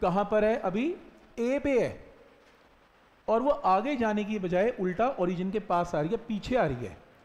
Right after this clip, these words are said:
तो ए पे उसका coordinate कितना है? एक्स वन। और जब वो पास आ रही है ओरिजिन पे, बी पर आ गई,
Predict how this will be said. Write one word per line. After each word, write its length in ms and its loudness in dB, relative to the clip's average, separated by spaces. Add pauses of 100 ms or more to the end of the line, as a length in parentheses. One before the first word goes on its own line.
(380)
तो 220 0
ए 320 2
पे 80 0
उसका 320 -2
coordinate 400 0
कितना 240 -2
है? 200 -2 (440)
एक्स 260 -8
वन। 200 -2 (1200)
और 120 -2
जब 180 0
वो 100 -2
पास 460 2
आ 60 2
रही 140 0
है 60 4
ओरिजिन 440 0
पे, 260 0
बी 300 -4
पर 160 0
आ 80 4
गई, 180 0